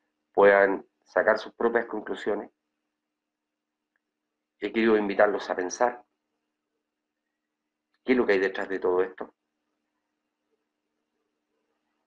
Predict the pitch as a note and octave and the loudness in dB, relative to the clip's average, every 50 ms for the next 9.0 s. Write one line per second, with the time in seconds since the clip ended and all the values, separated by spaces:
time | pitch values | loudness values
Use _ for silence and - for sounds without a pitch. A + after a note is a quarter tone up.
0 | _ _ _ _ _ - G2 G2 - G#2+ A2+ A#2 A2+ A2 - A2 G#2+ G#2+ G#2+ G#2+ | _ _ _ _ _ -14 -12 -4 2 4 4 4 2 2 0 0 2 2 4 2
1 | G#2+ G2+ - - _ _ _ _ _ _ _ _ _ _ _ _ _ _ _ _ | 2 0 -2 -8 _ _ _ _ _ _ _ _ _ _ _ _ _ _ _ _
2 | _ _ _ _ _ _ - - - - - F3 - F2 - - - _ _ _ | _ _ _ _ _ _ -14 -14 -4 0 2 4 4 4 2 -2 -6 _ _ _
3 | _ _ _ - F2+ F#2 F#2+ F2+ F#2 F#2 F#2 F2 E2+ E2 D#2 - - _ _ _ | _ _ _ -8 -6 -6 -2 -2 0 0 0 0 0 0 0 -2 -6 _ _ _
4 | _ _ _ _ _ _ _ _ - - - - - - - F3 G#3 A3 E3+ - | _ _ _ _ _ _ _ _ -20 -20 -20 -20 -2 0 2 6 8 6 6 6
5 | - E3 D#3+ D#3+ D3+ - - A2+ G2+ G2+ G#2+ B2+ B2+ B2+ A#2 G2+ F#2+ - - - | 4 2 2 2 0 0 0 2 2 4 4 4 2 2 2 2 2 0 -2 -4
6 | - - G2 F2+ F2 F2 - _ _ _ _ _ _ _ _ _ _ _ _ _ | -8 -8 -8 -8 -8 -10 -16 _ _ _ _ _ _ _ _ _ _ _ _ _
7 | _ _ _ - D3+ - - - F#3+ E3+ - - D#3+ F#3 G#3+ A3 - A#3 A3+ A#3+ | _ _ _ 0 0 2 6 6 6 6 6 4 4 4 4 6 4 2 4 6
8 | A#3 B3+ B3 B3 A3 G3+ F3+ D#3+ - - D3 D3+ D#3 - - - - - - - | 6 4 6 4 2 2 2 0 -2 -2 0 0 0 -2 -4 -6 -10 -14 -18 -18